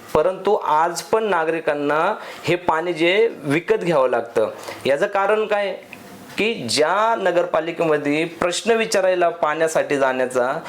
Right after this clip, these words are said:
तो कोणीच विचारत नाही. का विचारत नाही हा भाग वेगळा आहे, तो संशोधनाचा विषय,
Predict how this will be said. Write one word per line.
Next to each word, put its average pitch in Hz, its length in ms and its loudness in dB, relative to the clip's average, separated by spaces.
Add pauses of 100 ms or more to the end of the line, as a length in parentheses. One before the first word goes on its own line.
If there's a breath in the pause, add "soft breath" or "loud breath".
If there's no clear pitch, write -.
(180 loud breath)
तो 226 40 2
कोणीच 262 340 2
विचारत 233 440 2
नाही. 151 140 2 (1120)
का 143 180 2
विचारत 208 460 0
नाही 214 320 2
हा 160 320 0
भाग 170 200 0
वेगळा 139 360 2
आहे, - 400 -8
तो 165 80 2
संशोधनाचा 165 640 0
विषय, 127 360 0